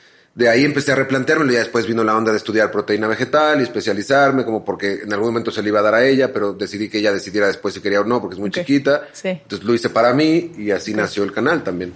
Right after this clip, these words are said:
Speaker 2: Ya, buenísimo. Pero bueno, ahorita ya él nos contará mejor. Este, pero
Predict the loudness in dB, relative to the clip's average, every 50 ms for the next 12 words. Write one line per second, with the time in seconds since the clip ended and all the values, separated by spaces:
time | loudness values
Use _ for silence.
0 | -14 -10 -6 -2 0 0 0 -2 -6 -14 -20 -20 _ -20 -20 -20 -14 -10 -8 -6
1 | -6 -6 -8 -8 -10 -10 -10 -10 -12 -14 -18 -20 -20 -20 -20 -20 -20 -20 -20 -20
2 | -20 -20 _ _ 2 2 4 2 2 2 0 0 0 0 2 2 4 2 2 2
3 | 0 -2 -4 -4 -2 0 0 0 0 -2 0 0 0 0 -2 -4 -10 -18 -12 -6
4 | -4 -4 -4 -4 -6 -10 -6 -2 0 0 2 2 2 2 2 2 2 0 -2 -4
5 | -6 -8 -12 -8 _ 0 2 2 4